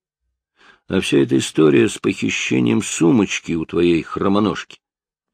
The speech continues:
Где находились ключи?" "Помнится мне, она же говорила, что Мирик держал ключи от своих пленок наверху. То есть,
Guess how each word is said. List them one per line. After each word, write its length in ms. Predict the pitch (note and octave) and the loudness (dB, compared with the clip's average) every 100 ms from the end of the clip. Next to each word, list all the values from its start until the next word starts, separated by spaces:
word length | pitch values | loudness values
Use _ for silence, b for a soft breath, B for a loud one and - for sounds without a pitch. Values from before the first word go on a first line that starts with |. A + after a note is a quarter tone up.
| b b b | b b b
Где 300 | C3+ G2 F3+ | -2 4 4
находились 520 | G#3 G#3+ G3+ F#3+ E3+ | 6 2 2 0 0
ключи?" 540 | - E3 - - - _ _ _ _ _ _ _ _ _ - - | -4 -4 -4 -10 -12 _ _ _ _ _ _ _ _ _ -20 -14
"Помнится 640 | - F#2+ F#2+ F#2+ - F#2+ G2 | -2 0 2 -2 -4 -2 0
мне, 440 | G2 F#2+ F#2+ F#2+ | 0 0 0 0
она 300 | F#2 F2 F2 | 0 -2 -4
же 120 | E2+ | -6
говорила, 400 | E2+ F2+ F#2 G2 | -4 -2 0 -2
что 260 | - - F#2 | -4 -6 -4
Мирик 460 | E2+ F#2 F#2 - _ _ _ _ | -2 -2 -2 -6 _ _ _ _
держал 340 | - F#2 G2+ F#2+ | -6 -4 0 -2
ключи 420 | - E2+ - G2 | -2 -8 -4 -2
от 120 | F#2+ | -2
своих 460 | - F2 E2+ E2+ - | -4 -4 -4 -6 -10
пленок 440 | E2 F2 F2 F2 | -4 -2 -4 -6
наверху. 440 | F#2+ F#2 - - - _ _ _ _ _ _ _ _ | -6 -6 -6 -8 -10 _ _ _ _ _ _ _ _
То 100 | A2 | 2
есть, 320 | G2 - - | 2 0 -12